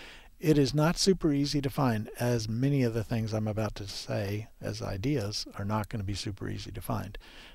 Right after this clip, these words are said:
Uh, but it is, it is a good plant. If you know anybody that's got some, I mean, you can dig it up,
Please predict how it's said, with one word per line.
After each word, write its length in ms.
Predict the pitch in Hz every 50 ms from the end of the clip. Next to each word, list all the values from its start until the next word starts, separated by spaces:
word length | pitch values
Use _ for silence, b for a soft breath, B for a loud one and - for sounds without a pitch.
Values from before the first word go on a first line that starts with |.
| b b
Uh, 240 | - 104 98 101 98 -
but 240 | - 143 123 - - - - -
it 160 | - 113 110
is, 340 | 113 123 135 135 135 - - - -
it 120 | - 120 123
is 140 | 143 135
a 60 | 160 139
good 200 | 127 127 120 -
plant. 360 | - 143 127 113 95 - B B B B B
If 180 | - 127 113 113
you 100 | 117 113
know 220 | 110 117 139 175
anybody 300 | 196 170 127 123 117 117
that's 200 | 110 107 92 -
got 280 | - - 135 165 180 -
some, 340 | - 127 107 104 104 107 b b b b b b -
I 80 | 110 107
mean, 140 | 107 107
you 100 | 120 147
can 180 | 147 113 90 92 - - - -
dig 160 | - 117 120 123
it 80 | 123
up, 200 | 123 127 135 -